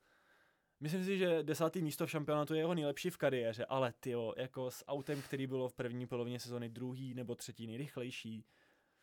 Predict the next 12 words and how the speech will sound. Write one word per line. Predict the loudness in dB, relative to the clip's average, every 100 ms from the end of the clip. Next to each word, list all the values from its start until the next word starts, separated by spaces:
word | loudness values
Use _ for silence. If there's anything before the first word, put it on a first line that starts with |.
| _ _ _
to | 2
je | 2 2 -4
fakt | -4 -4 -4
jako | -8 -8
příšerný. | -8 -6 -4 -4 -4 -6 -8 -10 -16 _ _
Nejhorší | -4 0 4 4 2 0
vlastně | 0 0 -2 -6 -6
z | -4
těch | 0 0 -2 -18 _ _ _ _ _ _ _ _
top | -4 -2
pěti | -4 -4 -6
týmů, | -4 -6 -6 -10